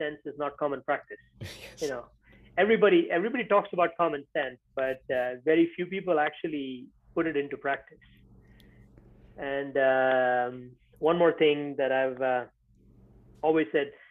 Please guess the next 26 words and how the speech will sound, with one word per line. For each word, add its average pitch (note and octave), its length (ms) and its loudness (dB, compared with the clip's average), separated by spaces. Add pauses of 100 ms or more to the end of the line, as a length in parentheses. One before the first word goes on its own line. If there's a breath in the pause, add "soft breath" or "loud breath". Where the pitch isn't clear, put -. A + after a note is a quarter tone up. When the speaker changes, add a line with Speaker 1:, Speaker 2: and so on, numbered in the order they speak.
(140 soft breath)
Speaker 1:
you G3 80 6
know, F3+ 180 2
being G#3+ 300 0
contrarian F3 680 -2 (120)
is B2 60 -14 (120)
easy, C3+ 260 -12 (640)
Speaker 2:
Mm-hmm. G2+ 140 -14
Speaker 1:
but C#3 220 -2
being F#3 340 2
contrarian E3 720 0
and B2+ 180 -8
right D#3 300 -2 (540)
is C#3+ 180 -2 (100)
hard, B2+ 300 2 (400)
is D3 260 2 (160)
very D3+ 260 6
Speaker 2:
Mm-hmm. A#2 80 -4
Speaker 1:
hard, G#2+ 220 -6 (800 soft breath)
right? C3+ 260 -4 (160)
So E3 100 2
you C#3+ 160 0
gotta D#3 260 2
really D#3+ 400 2 (120)
do D3 100 -4
the C#3+ 100 -2
work B2+ 320 -4